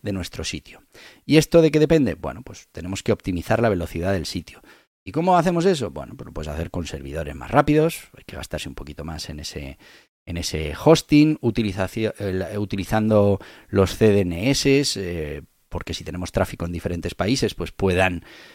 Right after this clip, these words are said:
llegar a nodos que estén más cerca y así, eh, el tiempo de carga sea más reducido. Podemos mejorar la codificación,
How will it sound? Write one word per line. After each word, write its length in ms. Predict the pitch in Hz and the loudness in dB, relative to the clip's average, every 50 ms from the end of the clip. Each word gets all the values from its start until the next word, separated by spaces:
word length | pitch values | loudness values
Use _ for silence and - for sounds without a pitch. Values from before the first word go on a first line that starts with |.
| _ _ | _ _
llegar 380 | - 92 95 90 98 107 104 101 | -4 -4 -2 0 0 0 0 0
a 120 | 92 90 | 0 0
nodos 440 | 87 95 107 110 101 98 92 - - | 0 2 4 4 4 2 0 -4 -4
que 100 | - 87 | -6 -6
estén 240 | - - 98 95 92 | -4 -2 -2 -2 -2
más 180 | 87 85 - | -2 -6 -2
cerca 460 | - - 127 127 117 - 101 87 82 82 | 4 6 6 6 6 2 0 0 0 -2
y 140 | 80 78 | -4 -6
así, 420 | 78 78 - - 95 90 87 87 87 | -6 -6 -6 -4 -4 -2 -2 -2 -4
eh, 260 | 85 80 78 76 73 | -4 -4 -6 -8 -8
el 120 | 78 82 | -8 -6
tiempo 260 | - 90 90 - 85 82 | -6 -6 -4 -2 -4 -4
de 80 | 80 | -4
carga 280 | - 98 98 85 78 76 | -2 -2 -2 -2 -2 -4
sea 520 | - - 90 85 80 80 82 76 73 71 | -2 -2 -2 -2 -2 -2 -4 -4 -4 -4
más 180 | 78 87 101 107 | -4 -2 -2 0
reducido. 640 | 113 120 127 131 127 - 190 175 165 175 175 170 - - - _ - | 2 2 2 2 2 2 2 4 6 6 4 4 2 -10 -20 _ -6
Podemos 460 | - 101 98 101 95 95 90 - - | -2 -2 -2 -2 -2 -4 -6 -6 -6
mejorar 440 | 90 85 - - 85 90 92 87 87 | -6 -6 -4 -4 -2 -2 -2 -2 -2
la 140 | 85 87 - | -4 -6 -4
codificación, 920 | - 85 82 82 - 85 - 82 - - 151 156 156 156 156 156 160 156 | -6 -6 -8 -8 -10 -10 -10 -6 2 6 8 8 10 8 8 6 2 -2